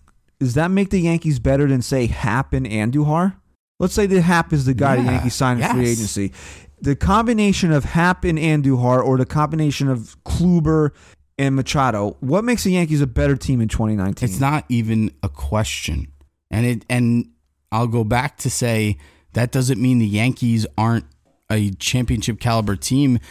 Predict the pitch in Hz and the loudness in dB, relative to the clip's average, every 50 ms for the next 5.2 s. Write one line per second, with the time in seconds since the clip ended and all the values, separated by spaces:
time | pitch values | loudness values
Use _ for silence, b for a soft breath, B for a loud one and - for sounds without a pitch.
0 | B B B B 104 - 117 104 107 107 110 107 98 95 - 113 110 104 101 73 | B B B B -4 -2 -2 -2 0 0 0 0 -2 -2 -2 -2 0 0 -2 -2
1 | - - 107 104 110 107 _ - - - - - 101 101 98 98 98 85 - 92 | -2 -2 -2 -2 -2 -4 _ -10 -14 -10 -6 -4 -2 0 0 0 -2 -2 -2 -2
2 | 101 113 135 147 127 98 101 95 104 123 147 - _ _ - - 104 110 - - | 0 0 0 0 0 0 0 0 0 -2 -2 -4 _ _ -6 -4 -4 -4 -4 -4
3 | - 127 123 120 - 127 120 113 - 113 110 110 120 117 123 113 - - - - | -4 -4 -4 -2 -2 -4 -4 -2 -2 -2 -2 0 0 0 0 -2 -2 -4 -10 -20
4 | _ _ _ _ _ _ - - 120 113 110 113 117 117 127 143 143 135 123 123 | _ _ _ _ _ _ -4 -2 0 0 2 2 2 2 2 2 0 0 0 0
5 | 120 120 120 | 0 -2 -2